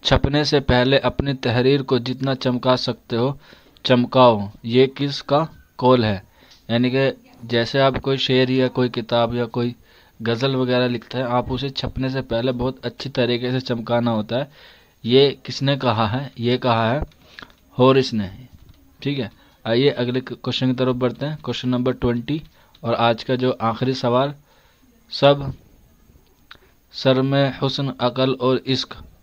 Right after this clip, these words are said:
सब रस, सॉरी, सब रस में हुस्न, अक्ल और इश्क के किरदार कैसे हैं? आपको बताना है जो सब रस है उसमें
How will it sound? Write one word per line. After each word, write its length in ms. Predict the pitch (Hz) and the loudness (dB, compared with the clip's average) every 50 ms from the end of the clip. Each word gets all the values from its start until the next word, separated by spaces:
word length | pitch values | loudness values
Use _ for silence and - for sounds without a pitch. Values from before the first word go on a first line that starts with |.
| _ _ _ _ _ _ _ - | _ _ _ _ _ _ _ -2
सब 240 | - - 143 143 | 2 2 4 6
रस, 200 | 139 135 120 104 - - | 6 4 4 2 0 -4
सॉरी, 240 | - 117 110 104 90 - - - _ _ _ _ - - - - - - - _ | -6 -4 -4 -4 -4 -8 -12 -20 _ _ _ _ -20 -20 -20 -20 -20 -20 -20 _
सब 260 | - - 135 135 135 | -2 0 0 2 4
रस 260 | 139 135 139 139 135 | 4 4 4 2 2
में 280 | 147 143 147 151 147 135 - - _ _ _ | 0 0 0 0 -2 -4 -10 -16 _ _ _
हुस्न, 360 | 131 127 - 156 147 147 143 143 - _ _ _ _ _ _ - | -6 -4 -4 -4 -4 -4 -8 -10 -14 _ _ _ _ _ _ 0
अक्ल 360 | 131 139 - - 147 139 131 - _ _ - | 0 0 0 -2 -4 -4 -6 -8 _ _ 0
और 240 | 135 135 131 131 - | 2 2 2 0 -2
इश्क 260 | 143 139 - - - - - | -2 -2 -2 -4 -8 -4 0
के 140 | 139 131 | 0 0
किरदार 500 | 123 127 123 120 120 123 123 127 131 135 - - _ _ _ _ - | 2 0 -2 -2 0 2 2 2 2 -2 -6 -14 _ _ _ _ -2
कैसे 320 | - 120 117 113 - 135 117 | 0 0 0 0 0 -2 -2
हैं? 200 | 104 101 92 - _ _ _ _ - | -2 -2 -4 -8 _ _ _ _ -4
आपको 320 | 113 117 110 - - 135 127 | -4 -2 -2 -4 -4 -2 -2
बताना 360 | 127 117 - 123 120 123 127 | -2 0 0 0 0 0 0
है 60 | 127 | -2
जो 100 | 123 127 | -2 -4
सब 240 | 120 - 123 117 120 | -4 -4 -4 -4 -4
रस 200 | 123 120 120 135 | -4 -4 -4 -6
है 120 | 139 151 - - - - - - _ _ - | -8 -8 -10 -14 -20 -20 -20 -20 _ _ -10
उसमें 400 | 123 120 - 131 131 139 147 | -8 -6 -2 0 0 0 0